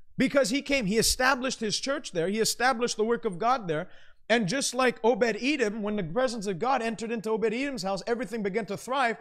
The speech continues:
When that church planted itself and they started to conduct Holy Ghost services,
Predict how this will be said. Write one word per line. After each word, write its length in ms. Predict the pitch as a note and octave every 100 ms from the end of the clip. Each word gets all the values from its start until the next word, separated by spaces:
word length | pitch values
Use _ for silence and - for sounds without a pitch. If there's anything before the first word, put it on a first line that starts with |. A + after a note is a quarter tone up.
| - -
When 200 | G#3 A#3+
that 200 | A#3+ C#4
church 360 | - C#4+ - -
planted 360 | B3 D4 D4
itself 400 | A3 - F#3 F#3+
and 140 | A3 G#3+
they 80 | A#3
started 320 | - A#3+ A3
to 60 |
conduct 420 | - F#3+ A3 A#3+ D3+
Holy 280 | A#3+ B3
Ghost 300 | F#3+ A3+ -
services, 560 | - C4+ C#4+ - E3+